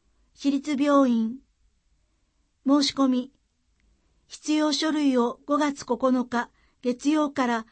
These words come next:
二十日金曜、消印有効までに、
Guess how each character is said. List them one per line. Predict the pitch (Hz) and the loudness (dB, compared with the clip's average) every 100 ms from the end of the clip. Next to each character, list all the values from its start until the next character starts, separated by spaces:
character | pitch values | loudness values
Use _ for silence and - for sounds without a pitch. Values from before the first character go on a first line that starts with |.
| _ | _
二 | - 240 | -12 -10
十 | - | -6
日 | 294 285 - _ | -4 -4 -4 _
金 | 277 285 | 2 4
曜、 | 302 285 254 220 - - - | 4 4 2 0 -12 -20 -8
消 | 247 | -8
印 | - 285 285 | 0 2 6
有 | 277 277 | 6 6
効 | 277 285 277 | 0 2 2
ま | 285 | 4
で | 277 254 | 2 2
に、 | 233 226 | 0 -2